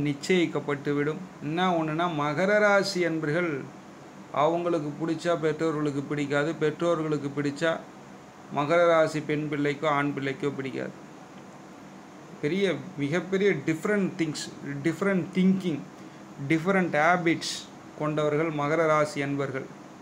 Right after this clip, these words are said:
அதிர்ஷ்ட திசை வடகிழக்கு, எண் ஐந்து. உத்திராடம், திருவோணம், அவிட்டம் நட்சத்திரக்காரர்களுக்கு தடைகள் அகலும்.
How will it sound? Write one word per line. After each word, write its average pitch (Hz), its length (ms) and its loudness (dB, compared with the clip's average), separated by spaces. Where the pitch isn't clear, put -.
அதிர்ஷ்ட 170 440 4
திசை 156 300 0
வடகிழக்கு, 151 720 0
எண் 151 120 -2
ஐந்து. 147 420 -2
உத்திராடம், 170 680 4
திருவோணம், 165 580 2
அவிட்டம் 165 440 2
நட்சத்திரக்காரர்களுக்கு 143 1200 0
தடைகள் 165 640 4
அகலும். 160 340 2